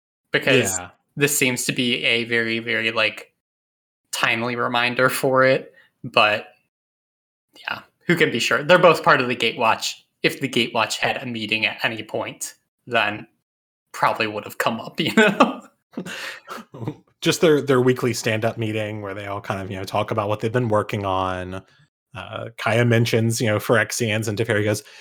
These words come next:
Speaker 2: "Yeah, we should put that in the agenda to talk about at length. Maybe we can set up a meeting later." <laughs>
Speaker 1: Well, it's
Speaker 2: Have a
Speaker 1: like,
Speaker 2: chat.
Speaker 1: does, does Kaya know what Phyrexians are called,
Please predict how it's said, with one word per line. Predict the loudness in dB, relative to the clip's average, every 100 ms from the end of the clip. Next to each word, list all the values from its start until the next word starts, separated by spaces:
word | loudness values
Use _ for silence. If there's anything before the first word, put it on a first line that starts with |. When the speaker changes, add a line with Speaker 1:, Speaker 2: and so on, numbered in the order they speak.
| -6
Speaker 2:
"Yeah, | 2 4
we | 4
should | 4
put | 4 4
that | 4 4
in |
the | 2
agenda | 2 2 0 0
to | 0
talk | 0 2
about | 0 -2
at | -4 -6
length. | -8 -8 -6
Maybe | -2 -2
we |
can | -2 -2
set | 0
up | 0
a |
meeting | 0 0 0 -2
later." | 0 0 0 -4 2
<laughs> | 4 4 2
Speaker 1:
Well, | 8 8
it's | 8
Speaker 2:
Have |
a | 6
Speaker 1:
like, | 6
Speaker 2:
chat. | 4
Speaker 1:
does, | 2 0 -6 _ _
does | 2 2
Kaya | 0 2 4 2
know | 4 4 4
what | 4 2 -2
Phyrexians | -4 0 2 0 -2 -4 -4 -6 -8
are | -2 0 0 -2 _ _
called, | -4 0 2 4 2 0 -8